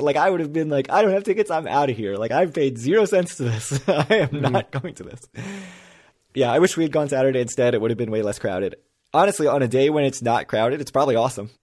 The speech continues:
Speaker 1: It seems very nice, clean. My one big thing I will say is the kiddie pool is, is too cold for <laughs> one thing. Like, that, fix that. But, like, it just needs a regular pool,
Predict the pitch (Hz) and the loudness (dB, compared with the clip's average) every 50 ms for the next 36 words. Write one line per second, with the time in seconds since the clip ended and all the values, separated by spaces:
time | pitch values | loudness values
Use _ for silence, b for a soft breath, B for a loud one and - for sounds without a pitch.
0 | _ _ - 123 - - 135 123 117 113 - - _ - 117 123 117 113 113 110 | _ _ -8 -6 -4 -4 -4 -4 -4 -6 -10 -14 _ -4 -2 0 2 2 0 0
1 | 107 107 107 - _ _ 117 120 117 110 107 107 - - - - - 127 110 107 | -2 -4 -6 -10 _ _ -6 -4 -2 -2 -2 -4 -6 -10 -12 -10 -8 -8 -6 -6
2 | 107 107 107 b b b b b b b b b b b - - 113 135 135 139 | -6 -8 -8 b b b b b b b b b b b -6 0 2 4 4 4
3 | 139 160 185 202 190 175 180 170 - - 165 160 156 147 139 135 127 - 131 113 | 6 4 4 4 4 2 2 0 0 -2 -2 -2 0 0 0 0 0 0 0 2
4 | 110 107 107 120 123 - _ _ _ _ _ _ - 120 120 117 113 110 107 104 | 2 2 0 -2 -4 -8 _ _ _ _ _ _ -2 -2 0 0 0 0 -2 -4
5 | - - - _ _ _ _ - 110 120 117 - - 202 214 226 202 202 - 175 | -8 -12 -14 _ _ _ _ -8 -8 -8 -6 -2 -2 -2 0 0 -4 -4 -2 -2
6 | 170 170 170 165 165 156 156 156 139 - - _ _ _ _ _ _ _ _ _ | 0 0 2 2 2 0 0 -2 -4 -6 -8 _ _ _ _ _ _ _ _ _
7 | - 135 127 117 - - _ _ _ _ 131 123 120 - - 170 156 - 131 117 | -2 -2 -2 -2 -4 -10 _ _ _ _ -4 -4 -2 -4 -6 -4 -2 0 0 0
8 | 117 113 - 123 117 113 117 117 - 110 117 113 120 117 110 - 127 127 123 - | -2 -4 -4 -4 -4 -2 -4 -4 -4 -6 -6 -4 -2 -4 -2 0 0 -2 -2 -2
9 | 131 - 143 127 - 113 104 - b b b b b b b b b b b b | -4 -4 -4 -4 -2 -2 -4 -4 b b b b b b b b b b b b
10 | b _ - 147 147 135 - 139 139 127 - - - 156 170 170 220 208 220 220 | b _ 0 2 2 2 0 -2 -4 -4 -4 -6 -6 -4 -2 0 -2 0 0 -2
11 | 220 190 180 156 139 147 151 160 156 156 143 - - 135 135 147 160 175 180 175 | -2 -2 0 2 2 2 2 2 0 0 -2 -2 -4 -4 -2 0 0 0 0 -2
12 | - - | -4 -10